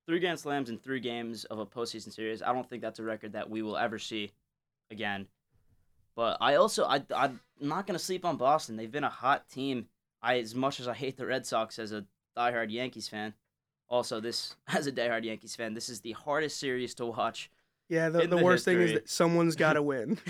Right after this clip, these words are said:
Speaker 1: Yeah, I can't, like, it's so hard to root for e-, either team. Just wish everyone gets out. <laughs> Always. Um, but the Red Sox, you look at the Red Sox three weeks ago,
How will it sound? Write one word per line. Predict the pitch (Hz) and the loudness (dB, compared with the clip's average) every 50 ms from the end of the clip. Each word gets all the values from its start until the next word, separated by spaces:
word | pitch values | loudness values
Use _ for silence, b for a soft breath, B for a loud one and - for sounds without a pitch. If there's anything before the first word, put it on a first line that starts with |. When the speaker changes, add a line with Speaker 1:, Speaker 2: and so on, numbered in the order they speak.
| - 226 202 | 0 0 4
Speaker 1:
Yeah, | - 214 202 139 - | 6 8 8 8 8
I | 143 151 | 6 4
can't, | 147 - - 151 165 156 - - | 4 2 -2 -2 -2 -2 -2 -4
like, | 139 135 - | -4 -4 -4
it's | 143 - - | -4 -4 -4
so | - - 139 139 135 | 0 2 2 4 4
hard | 139 127 123 | 4 4 2
to | 123 113 | 2 -2
root | 104 120 123 - - | -2 -2 -4 -4 -8
for | 110 - - | -14 -12 -8
e-, | 113 110 107 - - | -8 -8 -8 -6 -4
either | 110 110 110 104 98 | -4 -2 -2 -4 -8
team. | - 107 107 113 - _ _ _ _ _ _ _ _ - | -10 -14 -16 -16 -16 _ _ _ _ _ _ _ _ -14
Just | 123 139 | -8 -6
wish | 139 127 - - | -6 -4 -4 -4
everyone | 120 117 120 117 | -4 -2 -2 -2
gets | 110 110 - 110 | -4 -4 -4 -4
out. | 107 107 - - _ _ - - | -4 -4 -6 -8 _ _ -18 -14
<laughs> | - - - _ _ _ _ _ _ _ _ _ _ _ - | -14 -14 -14 _ _ _ _ _ _ _ _ _ _ _ -6
Always. | 104 107 110 104 104 - - _ _ - | -4 -4 -4 -4 -6 -10 -14 _ _ -4
Um, | 117 113 113 113 110 107 101 98 _ _ _ _ _ _ _ _ _ _ - - | -2 0 2 2 2 0 -2 -4 _ _ _ _ _ _ _ _ _ _ -16 -12
but | 120 107 - 143 139 135 131 - _ _ _ _ _ _ _ _ _ _ _ _ - | -8 2 6 8 8 8 6 4 _ _ _ _ _ _ _ _ _ _ _ _ 0
the | 127 127 | 6 8
Red | 143 160 175 160 | 10 10 10 8
Sox, | - 180 156 131 - - - | 8 8 8 8 8 6 2
you | - 151 | 2 4
look | 196 233 | 4 4
at | 220 175 | 4 6
the | 170 | 6
Red | 190 - - | 6 6 6
Sox | - 127 135 135 - - - | 6 4 4 4 2 0 -2
three | 170 165 151 | 0 2 2
weeks | 123 135 151 151 - | 2 2 2 0 0
ago, | 139 120 113 98 98 98 | -2 0 0 0 -2 -4